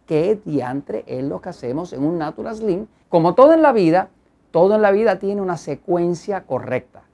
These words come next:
Uno primero se enamora, después se casa.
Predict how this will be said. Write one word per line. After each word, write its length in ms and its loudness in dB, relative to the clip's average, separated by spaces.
Uno 240 0
primero 320 -2
se 140 -6
enamora, 500 6
después 380 -6
se 120 -8
casa. 360 -12